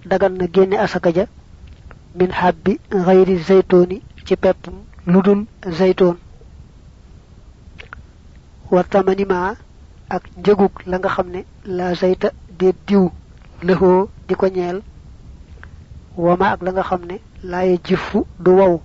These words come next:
min aynabin ci reseñ, wa rutabin ak mbënax, wala yu gisewu, te du doy génne ga min habbihi ca peppam ma.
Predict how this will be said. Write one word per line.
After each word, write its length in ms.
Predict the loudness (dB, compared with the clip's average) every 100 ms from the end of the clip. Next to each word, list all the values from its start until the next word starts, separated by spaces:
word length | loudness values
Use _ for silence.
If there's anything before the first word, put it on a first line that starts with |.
| -10 -20 -20 -20 -20 -20 -14 -10
min 120 | -10
aynabin 460 | -10 -8 -6 -6 -6
ci 100 | -6
reseñ, 260 | -6 -6 -12 -14 -20 -20 -20 -20 -4
wa 140 | 0 0
rutabin 380 | 0 -4 -4 -6
ak 140 | -10 -14 -4
mbënax, 300 | -4 -4 -8 -12 -12 -14 -14 -12 -12 -12 -20 -6 -6 -4 -2
wala 320 | 0 2 2
yu 120 | 2 0
gisewu, 440 | 0 4 4 2 -6 -20 -20 -20 -20 -20 -20 -20 -20 -8
te 140 | -4 -4 -2
du 60 | 2
doy 240 | 2 2 -6 -8
génne 280 | -4 -2 -4
ga 120 | -6 -10 -12 -16 -12
min 100 | -8
habbihi 500 | -8 -8 -8 -8 -6
ca 120 | -6
peppam 400 | -2 -2 -2 -8
ma. 100 | -10